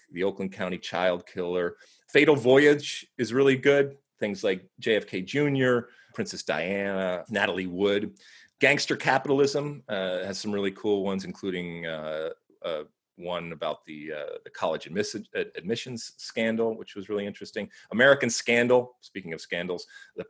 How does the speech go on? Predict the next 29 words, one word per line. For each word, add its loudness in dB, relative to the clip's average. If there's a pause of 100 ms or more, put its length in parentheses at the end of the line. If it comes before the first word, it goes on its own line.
payola 4 (120)
situation -4
in -6
music -6
from -8
years -4
ago, -2
Hare -6
Krishna, -4
Exxon -6
Valdez, -4
Iran -6
Contra, -2
Enron, -2
all 4
sorts -4
of -10
things. -10
American -8
Scandal -10
is -16
great. -8 (640)
Blockbuster 2
is 0
a -4
really 6
good 4
one 0
from -4